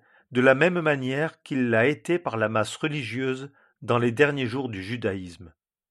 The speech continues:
Même s'il est très précieux pour le cœur de personnes prises individuellement, il demeure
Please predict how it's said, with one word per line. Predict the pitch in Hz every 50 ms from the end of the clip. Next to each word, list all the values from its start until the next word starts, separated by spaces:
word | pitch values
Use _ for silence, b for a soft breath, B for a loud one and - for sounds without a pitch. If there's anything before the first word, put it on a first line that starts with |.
| _ _ _ _ _ _ _ _ _ _ _ _ -
Même | 123 117 139 160 175 160
s'il | 127 - - 151 131
est | 120 113
très | 113 - - 131 127
précieux | - - 127 113 - - 156 165 156
pour | - - 120
le | 113 107
cœur | - - 147 131 120
de | 113 110
personnes | - - 123 - - - 131 113 110
prises | 117 - 147 147 131 120 - - -
individuellement, | 139 135 127 123 127 110 113 107 104 107 104 98 104 110 123 143 156 - _ _ _ _ _ _ _ _ _ _ _ _ _ _ -
il | - 135 127
demeure | 117 139 135 127 123 120 113 113 - _